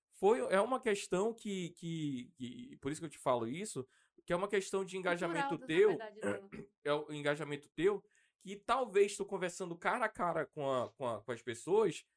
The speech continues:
Speaker 1: e não importa se é, se é gorda, magra, é, talhada, ainda assim a mulher, eu, eu digo mais a mulher, eu não vejo muito homem assim, né? Mas eu, tem, mas
Speaker 2: Geralmente é
Speaker 1: mulher,
Speaker 2: mulher que tem
Speaker 1: geralmente é
Speaker 2: autoestima
Speaker 1: mulher.
Speaker 2: baixa
Speaker 1: É,
Speaker 2: em relação a isso.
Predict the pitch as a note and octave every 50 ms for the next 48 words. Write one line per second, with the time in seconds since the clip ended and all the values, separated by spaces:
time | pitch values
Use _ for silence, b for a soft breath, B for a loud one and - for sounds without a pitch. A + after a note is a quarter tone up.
0 | _ _ _ _ - - C4+ D4 - - A#3 A3+ A3+ C4 - - - F3 D#3 C#3+
1 | C3 B2+ A#2+ A2+ - - C3+ A2+ A2 B2+ D3 D#3+ D3+ A#2+ G#2+ G#2+ A2 A2+ B2+ D3
2 | D3 C3+ A#2+ A#2 A2+ A2 G#2 G#2 G2 F#2+ G#2 G2+ G2+ G2+ G2+ G2+ G2+ G#2 G2+ -
3 | - - A2 A#2 G#2+ A2+ A#2+ C#3 D#3 D3+ - _ _ _ _ _ _ _ _ -
4 | B2+ C3 C3+ D#3 F#3+ G3+ A3+ G#3 - - - D#3+ E3+ F3+ F3 F3+ F#3 F#3 F#3+ F3+
5 | D3+ C3+ B2+ B2+ C3+ D3 F3+ - _ _ _ _ _ - C3 B2 B2+ A#2+ A#2 B2+
6 | C#3 C3+ D3+ D#3 D3 - F3+ F#3+ G#3 G#3 D#3+ C3+ A#2 A2 A2 A2 - _ _ _
7 | _ - - - - A3+ E4+ G#3+ F#3+ E3+ E3+ E3 E3 D#3+ D3 D3+ D3+ - D3+ C#3
8 | C3 B2 A#2+ A#2+ A2+ A2 A2 A2 A2 A2 - A#2+ G#2 G2 G2 G2 A2 C3 B2 A#2
9 | C3+ C3+ B2+ - - - - - C#2 - - - - - _ _ _ - - -
10 | F3+ F3 D#3+ D3 A#2+ F2 - _ _ _ _ G#3 A#3 A#2 C3 C3+ - C#3 C#3+ C#3+
11 | C#3 C3 C3 C#3+ D#3+ A#3+ A#3 A#3 - - C3+ C3 D3 C3 C3 C3+ C3 B2+ - -
12 | D3+ D#3+ F#3 F#3+ F3 D#3 C#3 G#2 F#2 F2 F3+ - - _ E4 _ _ _ _ _
13 | _ _ _ _ _ - A#2 A#2+ A#2+ A#2+ A#2+ A#2+ A#2+ - - A3 G#3 G3+ F#3+ F3
14 | F3 - - -